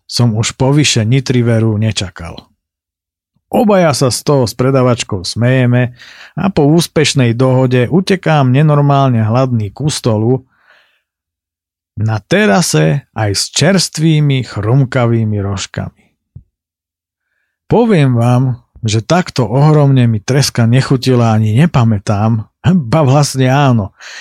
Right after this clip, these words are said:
Ešte za komunistov, keď ju otec zotavovne odborár v tatranskej Lomnici robieval hosťom na raňajky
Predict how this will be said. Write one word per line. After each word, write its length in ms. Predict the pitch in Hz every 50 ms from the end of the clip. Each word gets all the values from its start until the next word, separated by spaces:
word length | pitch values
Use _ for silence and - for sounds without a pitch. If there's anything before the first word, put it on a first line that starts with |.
| - - - - -
Ešte 320 | 160 190 196 - - 139
za 160 | 120 131 156 160
komunistov, 800 | - 156 147 139 131 131 127 - - - 131 120 123 123 123 120 -
keď 120 | 135 131 127
ju 100 | 123 120 120 135
otec 240 | 127 - 123 110
zotavovne 640 | 110 117 123 131 127 135 123 120 113 110 110 110 113
odborár 560 | 120 131 131 120 120 120 113 113 110 107 104
v 100 | - -
tatranskej 580 | - 117 117 - 135 127 123 - - - 113 101
Lomnici 520 | 107 120 123 127 127 123 117 - - 107
robieval 560 | 104 113 123 123 131 127 120 117 113 107 104 104
hosťom 400 | 113 139 127 - - - 113 101
na 200 | 107 113 123 127
raňajky 640 | 120 110 117 113 107 104 98 - 113 123 123 120 _